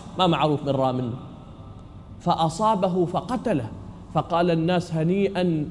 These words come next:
لك الجنة". فقال النبي صلى الله عليه وسلم: "لا، هذا ما من أهل الجنة، لا،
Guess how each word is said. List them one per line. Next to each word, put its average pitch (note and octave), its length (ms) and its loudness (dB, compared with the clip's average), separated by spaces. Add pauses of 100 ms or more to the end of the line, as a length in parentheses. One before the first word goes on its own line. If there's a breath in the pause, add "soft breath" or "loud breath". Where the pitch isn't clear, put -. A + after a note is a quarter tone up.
لك E3 220 2
الجنة". D3 560 2 (520)
فقال E3+ 340 4
النبي D#3 460 2
صلى C#3+ 260 0
الله C#3 380 0
عليه C3+ 320 0
وسلم: B2 560 -2
"لا، E3 340 2 (1400)
هذا G#2+ 240 -2
ما F3+ 120 0
من G#3+ 160 -2
أهل F3+ 160 0
الجنة، C#3 360 -2 (440)
لا، F3 420 4